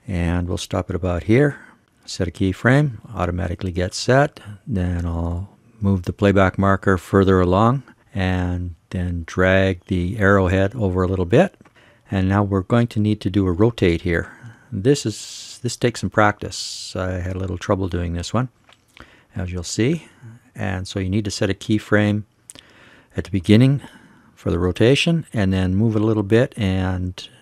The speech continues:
turn it a little bit more, and you should have it.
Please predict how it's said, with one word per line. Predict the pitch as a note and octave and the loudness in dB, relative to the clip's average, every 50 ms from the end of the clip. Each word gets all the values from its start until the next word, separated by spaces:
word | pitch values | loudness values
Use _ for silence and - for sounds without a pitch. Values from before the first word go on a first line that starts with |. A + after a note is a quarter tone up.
| _ _ _ | _ _ _
turn | - A2 G#2+ G#2 | 0 0 2 2
it | G2+ G2 | 2 0
a | G2 | 0
little | G2+ G2 F#2+ | 0 0 2
bit | F#2+ G2 F#2 - | 2 0 0 0
more, | F#2+ F#2+ G2 G2+ G#2 A#2 - - - _ _ _ _ _ _ _ _ _ _ _ _ _ _ _ | 0 2 2 2 2 0 -4 -12 -20 _ _ _ _ _ _ _ _ _ _ _ _ _ _ _
and | A2+ G2+ F#2 F#2+ F#2+ F#2 F#2 | -6 -4 -4 -4 -4 -4 -6
you | F#2+ F#2 | -6 -6
should | - - G2+ - | -6 -6 -2 2
have | G2+ G2 G2+ F#2 | 4 4 4 4
it. | E2+ - | 2 -2